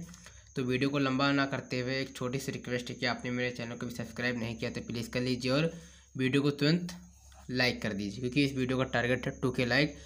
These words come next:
और दोस्तों इस प्रश्न को मैं लेने के लिए इतना टाइम लग गया, क्या पूछो मत, तो प्लीज़ इस वीडियो को तुरंत लाइक कर दीजिए, ठीक है दोस्तों।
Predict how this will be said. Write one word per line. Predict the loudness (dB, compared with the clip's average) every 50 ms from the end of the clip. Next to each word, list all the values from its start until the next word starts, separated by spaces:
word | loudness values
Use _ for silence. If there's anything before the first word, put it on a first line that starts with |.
| -18 -20 -16 -8
और | -4 -2
दोस्तों | -2 0 0 0 0 0 0 2
इस | 2 2 4 2 0 0 0 -4 -8 -12 -14 -16 -16 -16
प्रश्न | -4 2 2 4 4 4 4 4
को | 4 4
मैं | 4 6 6
लेने | 4 4 4 4 4 4 4 4
के | 2 2
लिए | 2 2 0
इतना | 0 0 0 2 2 2 2 2 0
टाइम | 2 4 4 6 6 4
लग | 4 2
गया, | 0 0 0 0
क्या | 0 0 -2
पूछो | -2 -2 -4 -4 -2 -2
मत, | -2 -4 -4
तो | -4 -6 -6
प्लीज़ | -4 0 2 2 2 2 0 -6 -12 -16 -18 -20 -18 -10 -8
इस | -8 -4 -2
वीडियो | -2 0 2 2
को | 2
तुरंत | 2 2 2 2 2
लाइक | 2 2 2 2 0
कर | -2 -2
दीजिए, | -2 -2 -2 -2 -2 -4 -4 -6 -10 -14 -18 -20 -20 -20 -20 -20 -20 -20 -16 -4 0
ठीक | 4 6
है | 6
दोस्तों। | 6 4 2 0 -4